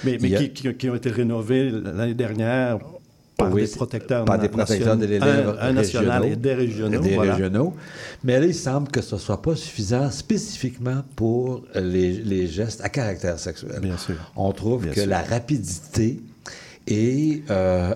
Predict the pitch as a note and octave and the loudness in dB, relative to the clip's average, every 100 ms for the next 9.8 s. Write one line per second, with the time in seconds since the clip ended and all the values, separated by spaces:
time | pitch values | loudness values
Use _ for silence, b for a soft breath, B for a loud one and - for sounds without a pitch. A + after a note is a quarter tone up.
0 | - F#2 F#2 F2+ F2 F2 A#2 B2 B2 F#3 | 0 0 0 0 -2 0 0 2 2 0
1 | E3+ D3 - - D3+ D#3 C3 A#2 G#2+ A2 | 2 0 2 2 4 4 2 0 0 -2
2 | G2 G#2+ G#2 G2+ A2 A2+ A2 C3 C3 A2+ | -2 -2 2 2 2 0 -2 0 0 0
3 | G2+ G2 G2 G#2+ G#2+ A#2 G#2 A2 G2+ A2+ | -2 0 2 2 2 2 2 2 0 -2
4 | A2+ G#2+ G#2+ F2 F3 E3+ - G#2 F#2+ E2+ | -2 -2 -2 2 0 0 -2 -2 -2 -2
5 | B2 A2+ G2 F#2+ F#2+ E2+ G#2+ G#2 G2+ F2+ | -2 0 -2 0 -2 -2 -2 -2 -2 -4
6 | E2 F2 E2 E2+ E2+ E2+ - G2+ G2+ A#2 | -2 -2 0 0 -2 -6 -6 -2 -2 0
7 | A2 G2 G2+ G2 F#2 G#2+ C3 D3 A2+ F#2+ | 0 0 2 0 2 2 2 2 0 0
8 | F2+ F2+ F2 A#2 G#2+ F#2+ F2+ F#2 D#2 G#2+ | 0 -2 0 0 0 0 0 -2 -4 -4
9 | G2+ F#2 D#2+ E2+ D2 D#2 G#2+ | -2 -2 -2 -2 -2 0 0